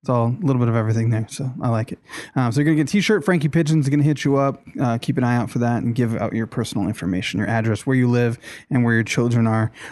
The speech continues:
um, for a free t-shirt, 'cause that's smart. You should do that, and we won't kill you. We'll just send a t-shirt. It'll be fine. Um, also, thank you, uh, to Podbelly. Podbelly, uh, we're part of the Podbelly, uh, podcast network,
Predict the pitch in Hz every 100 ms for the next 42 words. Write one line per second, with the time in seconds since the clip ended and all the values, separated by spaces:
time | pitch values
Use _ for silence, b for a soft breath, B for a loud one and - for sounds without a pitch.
0 | B 123 117 113 170 131 143 123 131 -
1 | 110 - 123 113 123 123 - - 220 -
2 | - 127 - 127 160 113 - 131 120 117
3 | 120 127 123 135 160 131 117 127 - 139
4 | - 151 131 127 - - - _ _ _
5 | _ - 123 120 117 - 143 b b b
6 | b - 131 123 117 120 - - _ _
7 | - 151 170 151 147 180 - 139 139 -
8 | 139 135 131 123 120 - 127 120 143 156
9 | 156 185 175 165 156 156 151 139 135 131
10 | 160 127 120 139 131 127 120 - B B
11 | B - - 85 92 143 135 147 123 127
12 | 131 143 156 175